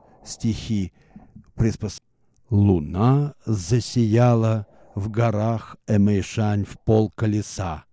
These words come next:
под осень. Лик ее входит и вместе струится в Пинцянской большой реке. Ночью плыву я от чистых ручьев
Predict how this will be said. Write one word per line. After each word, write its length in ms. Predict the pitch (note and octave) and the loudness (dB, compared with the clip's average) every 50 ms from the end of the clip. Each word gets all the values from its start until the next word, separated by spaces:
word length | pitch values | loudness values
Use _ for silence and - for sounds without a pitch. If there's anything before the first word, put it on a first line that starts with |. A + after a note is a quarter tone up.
| _ - - | _ -10 -4
под 260 | - G2+ G2+ F2 - _ - | -2 -2 -2 -4 -6 _ -6
осень. 600 | - F#2 E2+ D#2 - - - - D2+ D2 C2+ - _ _ _ _ - - - - _ _ _ - | -4 -4 -4 -4 -6 -10 -14 -14 -14 -14 -16 -18 _ _ _ _ -20 -20 -20 -20 _ _ _ -4
Лик 580 | F#2 F#2+ G2 G2+ G#2+ A#2+ D3+ F3 F3 - - | -2 0 0 2 2 4 4 4 2 0 -6
ее 720 | - - B2+ C3+ C3 B2 A#2 A#2+ B2 B2 B2+ B2+ C3 - _ _ | -6 0 2 2 4 4 4 4 2 2 2 0 -2 -4 _ _
входит 920 | _ - - - - - - A2 A#2+ B2+ C3 B2 G#2+ A2 A#2+ A2 - - _ - | _ -16 -16 -16 -12 -4 -2 2 2 4 2 2 2 0 -2 -2 -4 -8 _ -4
и 120 | G#2+ G2 | -4 -4
вместе 600 | E2+ D2+ E2 G2+ B2+ D#3 D#3 - - - C#3 B2 | -4 -4 -2 2 2 2 2 0 -2 -6 -8 -8
струится 800 | - - C3 A#2+ A2+ G#2+ G#2+ A2+ G#2 - - - - G#2 G2 F#2 - _ _ _ _ _ _ _ _ | -6 -4 0 2 2 4 2 2 0 -2 -10 -8 -6 -6 -6 -6 -8 _ _ _ _ _ _ _ _
в 120 | _ - | _ 0
Пинцянской 960 | - B2 A2 G#2+ - - - - A#2 A2 G2+ F#2 D#2+ - - - - G2+ G2 | 4 4 4 4 2 -2 -2 -2 0 0 0 -2 -4 -8 -14 -12 -6 -6 -6
большой 500 | F2 D#2+ F#2 F#2+ E2 - - G2+ F#2+ F#2 | -4 -4 -4 -6 -6 -6 -6 -4 -4 -4
реке. 540 | E2+ F2+ E2+ - - - F#2 F2 E2 D#2+ D#2+ _ _ _ _ _ _ _ _ _ _ _ _ - | -4 -6 -8 -10 -10 -10 -10 -8 -8 -10 -12 _ _ _ _ _ _ _ _ _ _ _ _ 2
Ночью 580 | G#2 G#2 G#2+ A2+ A2+ - - - - A2 G#2+ F2 | 4 4 6 4 4 2 -2 -4 -2 -2 -2 -2
плыву 500 | - - G2 G#2 G#2 G2 F#2 C3 E3 D3+ | -4 -4 -2 -2 -2 -2 -2 0 2 2
я 280 | C3+ C3 B2+ B2+ - _ _ | 4 2 2 0 -4 _ _
от 260 | - G#2 G2 - _ - | -8 -8 -8 -8 _ -16
чистых 600 | - - - D#3+ D3+ - - - C3+ A#2 - - | -14 -6 -2 -2 -2 -2 -2 -4 -4 -4 -4 -4
ручьев 640 | A2+ A2+ - - - - G2+ G2 G2 G2 F2 - | -6 -6 -6 -6 -8 -6 -4 -2 -2 -4 -6 -8